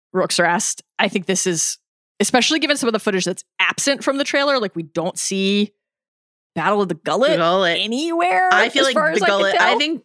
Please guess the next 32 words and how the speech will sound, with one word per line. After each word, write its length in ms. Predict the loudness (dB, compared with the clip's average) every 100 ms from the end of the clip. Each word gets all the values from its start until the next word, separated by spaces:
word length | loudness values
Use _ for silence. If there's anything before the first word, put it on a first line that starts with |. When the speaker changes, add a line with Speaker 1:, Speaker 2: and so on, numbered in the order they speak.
| -8
Speaker 2:
the 40 |
Gullet 320 | -2 0 0 0
has 160 | -2
definitely 360 | -2 -2 -2 -6
been 180 | -6 -6
pushed 240 | -6 -6
to 60 | -6
season 320 | -10 -14 -14
three. 280 | -12 -12 -4
That's 200 | -2 -2
what 80 | -2
I 80 | -6
think. 240 | -6 -16 -20 -2
They're 80 | 0
gonna 140 | 0
give 120 | 0 0
us 200 | -2 -8 _ -10
this 160 | -6 -6
whole 260 | -2 -2
season 600 | 0 0 0 0 0 -2 -6 _ _ _ -4
and 160 | -2
then 80 | 0
the 120 | 2
off 200 | 2 0
season 560 | -2 -2 0 0 0 -2
and 160 | -2
then 100 | 0
whatever 680 | 0 0 0 0 0 -2 -4 _ -8
to 180 | -4
invest 340 | -2 -2 -2 -6
in 80 | -4
Jace 600 | -2 -2 -4 -4 -8